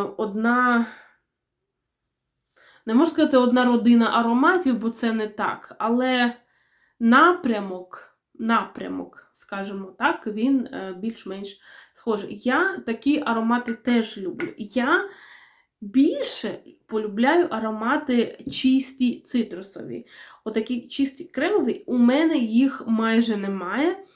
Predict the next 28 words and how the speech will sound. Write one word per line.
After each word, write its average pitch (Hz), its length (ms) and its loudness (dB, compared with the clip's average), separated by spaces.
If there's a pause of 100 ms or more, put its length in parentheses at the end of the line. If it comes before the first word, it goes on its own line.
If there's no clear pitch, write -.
(280)
але 254 380 2
це 330 200 -4
для 311 160 0
мене 285 400 0
дуже, 247 640 0
дуже 262 340 -2
цікава, 214 800 -4
е, 202 760 -4 (120)
цікава 208 460 -6
така 196 360 -10 (120)
штука, 240 720 -6
бо, 208 220 0 (400)
ем, 202 800 -4 (340)
це 240 240 -4
один 233 320 2
з 226 80 -4
тих 226 260 -6
ароматів, 226 840 -4
до, 208 260 -4 (240)
до 202 160 0
яких 233 640 -2
я 220 320 -2
раніше 208 600 -6
не, 202 420 -8 (480)
не, 240 420 0
не 240 160 4
приглядалася 214 920 -2
навіть. - 480 -14